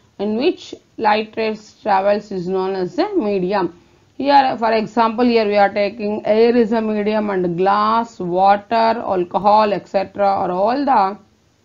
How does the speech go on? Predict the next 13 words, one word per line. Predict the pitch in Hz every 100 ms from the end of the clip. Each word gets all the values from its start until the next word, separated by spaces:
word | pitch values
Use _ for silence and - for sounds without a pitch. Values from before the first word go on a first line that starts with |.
| _ _ _ _ _ _ _ _ _
examples | 185 175 240 220 233 226 220
of | 240 311 -
different | 202 220 247 339 -
media. | - 214 180 180 170 - _ _ -
Different | 240 254 311 294 294 247
media | 240 240 240 -
are | 196 202
said | - 190 185
to | 196
have | 208 254 330
different | 196 190 214 233 330 453 -
optical | 202 180 - 226 226 302 539 - _
densities. | 196 190 185 185 175 214 202 190